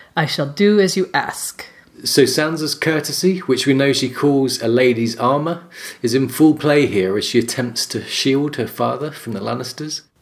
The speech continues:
Speaker 1: Yeah, that's right. On the other hand, Arya's reaction is much more aggressive,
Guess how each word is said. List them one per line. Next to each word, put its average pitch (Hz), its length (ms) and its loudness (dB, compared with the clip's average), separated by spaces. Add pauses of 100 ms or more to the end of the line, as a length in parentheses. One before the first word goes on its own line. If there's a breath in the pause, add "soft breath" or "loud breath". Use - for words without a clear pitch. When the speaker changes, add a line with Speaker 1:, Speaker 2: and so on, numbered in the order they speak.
(120)
Speaker 1:
Yeah, 214 220 2 (200)
that's 185 200 -4
right. 214 260 0 (460 loud breath)
On 202 80 2
the 196 120 4
other 262 160 4
hand, 170 480 0 (340 loud breath)
Arya's 190 460 2
reaction 165 440 2
is 156 140 2
much 170 260 0
more 202 80 4
aggressive, 160 640 -2